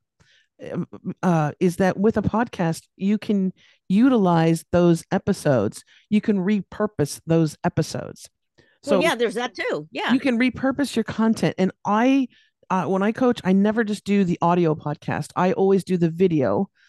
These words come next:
Speaker 1: Um, we record in video, and then we edit that. And then you have an audio version of your podcast and the video version, because,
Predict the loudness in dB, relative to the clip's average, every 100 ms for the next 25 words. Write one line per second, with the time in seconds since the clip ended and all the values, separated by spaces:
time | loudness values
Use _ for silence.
0 | _ _ -2 0 0 -2 -8 _ -2 0
1 | 0 2 2 2 2 2 2 2 0 -6
2 | _ _ -2 2 2 2 2 2 2 -2
3 | -2 0 0 -2 -2 0 0 2 2 0
4 | -2 0 0 0 0 0 -2 -2 0 2
5 | 0 -2 -4 -4 -4 -2 -2 -4 -2 -2
6 | -2 0 2 2 2 -2 -2 -6 -4 -6
7 | -6